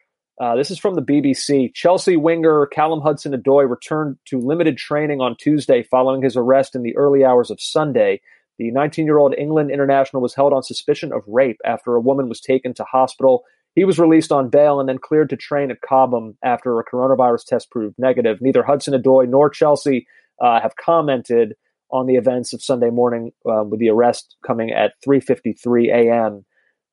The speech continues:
Um, that article was from yesterday. I, I can't tell you if they've, if either has commented in the time since. I don't believe they have. Um, now, look, there's a legal system and a legal process that has to play itself out. So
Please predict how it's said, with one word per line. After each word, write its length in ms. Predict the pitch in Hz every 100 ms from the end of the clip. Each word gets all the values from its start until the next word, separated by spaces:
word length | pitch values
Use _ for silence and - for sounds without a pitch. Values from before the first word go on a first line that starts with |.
| 131
Um, 420 | 113 104 95 104 _ _ _ _ _ _ _ 233
that 240 | 147 147 147
article 280 | 139 -
was 80 | 135
from 140 | 131 127
yesterday. 320 | 127 - 113
I, 180 | 110 120
I 40 |
can't 300 | - 151 131
tell 140 | -
you 160 | 123 117 120
if 180 | 147 - _
they've, 260 | 123 113 _ -
if 180 | 143 139
either 220 | 131 117
has 100 | 110
commented 460 | - 120 113 117
in 80 | 110
the 80 | 104
time 240 | - 98
since. 340 | 98 127 101 101
I 40 |
don't 240 | 101 117 - -
believe 380 | 101 123 127
they 140 | 139 127
have. 360 | 135 131 135 - _ _ _
Um, 380 | 117 117 107 95 _ _ _ _ _ _ 160
now, 120 | 165
look, 240 | 170 139
there's 220 | 160 151
a 80 | 139
legal 300 | 139 170 160
system 440 | - 151 - 147 135
and 140 | 123
a 60 | 123
legal 260 | 143 135
process 520 | - 135 127 139 123
that 180 | 127 113 _ _
has 220 | - 135
to 60 | -
play 220 | - 131
itself 300 | 120 123 110
out. 300 | 120 104 -
So 320 | - 113 101